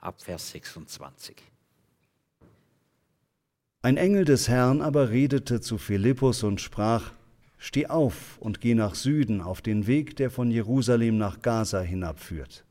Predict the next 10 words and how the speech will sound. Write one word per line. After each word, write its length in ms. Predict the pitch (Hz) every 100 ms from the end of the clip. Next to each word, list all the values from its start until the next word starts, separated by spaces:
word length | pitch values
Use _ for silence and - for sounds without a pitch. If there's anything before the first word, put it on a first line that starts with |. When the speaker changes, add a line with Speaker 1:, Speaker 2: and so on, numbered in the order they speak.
| _ _ _ -
Speaker 2:
Der 140 | 73
ist 240 | 73 - -
öde." 440 | 131 123 95 71 - - _ _ _ _ _ _ _ _ _
Und 140 | 120 131
er 80 |
stand 280 | 120 165 180
auf 280 | 131 135 -
und 160 | 147 -
ging 180 | 160
hin. 320 | 139 104 76